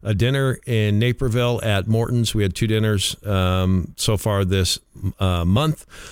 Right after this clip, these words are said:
and those dinners have been great.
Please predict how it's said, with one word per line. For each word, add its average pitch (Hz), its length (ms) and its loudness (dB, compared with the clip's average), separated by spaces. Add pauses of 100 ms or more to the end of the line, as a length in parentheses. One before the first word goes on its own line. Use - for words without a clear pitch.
(300)
and 107 260 0
those 117 220 0
dinners 113 500 0 (840)
have 95 160 2
been 90 160 2
great. 113 500 -2